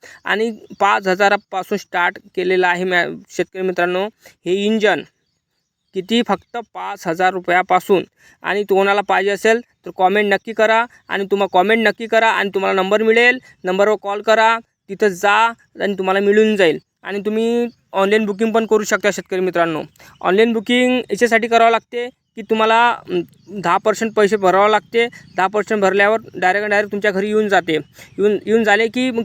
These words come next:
तिथं तुम्हाला cash on delivery, अ, अव्हेलेबल आहे शेतकरी मित्रांनो. पाहिजे असेल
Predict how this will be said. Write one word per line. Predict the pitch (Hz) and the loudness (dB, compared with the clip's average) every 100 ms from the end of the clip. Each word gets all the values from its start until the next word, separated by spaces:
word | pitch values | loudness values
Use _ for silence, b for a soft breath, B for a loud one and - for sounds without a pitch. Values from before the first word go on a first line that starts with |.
| 233 | -4
तिथं | 233 220 | -2 0
तुम्हाला | 226 220 | 0 0
cash | - 208 202 220 | 0 0 0 2
on | |
delivery, | 208 208 196 147 - - B B - | 2 4 4 2 -10 -20 B B -12
अ, | 175 175 175 175 | -2 0 2 2
अव्हेलेबल | 190 214 208 214 | 2 2 2 2
आहे | 196 | 0
शेतकरी | 180 180 185 | -2 -2 2
मित्रांनो. | 180 170 160 156 147 B B - | 2 2 -2 -2 -10 B B -4
पाहिजे | 180 196 226 | -2 2 0
असेल | 208 240 | 2 0